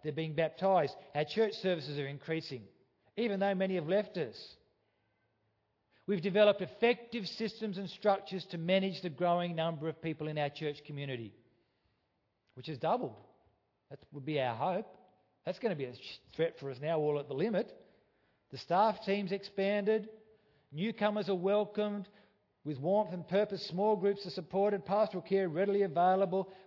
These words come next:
We've got processes of guiding people to maturity in Christ. Everybody has adequate resources."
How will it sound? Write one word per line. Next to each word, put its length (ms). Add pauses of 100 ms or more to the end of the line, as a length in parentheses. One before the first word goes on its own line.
We've 140
got 260
processes 520
of 140
guiding 300
people 240
to 80
maturity 640
in 220
Christ. 460 (480)
Everybody 480
has 220
adequate 340
resources." 840